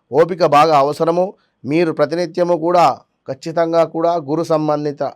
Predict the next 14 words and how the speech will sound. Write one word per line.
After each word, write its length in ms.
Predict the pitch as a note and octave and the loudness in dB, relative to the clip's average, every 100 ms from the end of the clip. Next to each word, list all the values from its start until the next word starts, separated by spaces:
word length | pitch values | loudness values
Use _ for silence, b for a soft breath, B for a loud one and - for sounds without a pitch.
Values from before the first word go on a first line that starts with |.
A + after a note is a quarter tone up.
| _ C#3 | _ 0
పారాయణం 520 | C#3 D3 D3+ D3 C#3 | 2 4 2 0 -2
కానీ, 340 | C3+ D3 E3+ D#3+ _ _ _ _ - | -2 -2 -6 _ _ _ _ _ -12
ఆ, 260 | B2+ C3 C3+ | -6 -4 -4
ఈ 60 | |
యొక్క 180 | C3+ C#3 | -6 -6
దక్షిణామూర్తి 760 | C3 C3 D#3+ E3 D#3+ D#3 D#3 C#3+ | -6 -6 0 0 0 -4 -8 -12
శ్లోకం 460 | - D3 D3+ D#3 | -6 -4 -4 -4
కానీ 340 | D3 D3+ E3 E3 _ _ _ _ _ D#3 | -2 -2 -2 -6 _ _ _ _ _ 0
చేయడం 320 | E3 D#3+ D#3 | 2 4 2
వల్ల, 320 | D3+ D#3 E3 - | 2 2 2 0
ప్రతి 260 | D3+ D3+ F3 | -6 -2 -2
గురువారము 640 | D3 D#3 E3+ E3 E3+ E3+ | -2 0 4 4 2 -2
కూడా 360 | D#3+ D#3+ D#3+ E3+ - _ _ _ - | -4 -2 -2 -2 -8 _ _ _ -20
శనిగలను 840 | - D#3+ F3+ F#3+ F#3+ F3+ D3 C3+ | -6 -4 0 2 2 2 -2 -6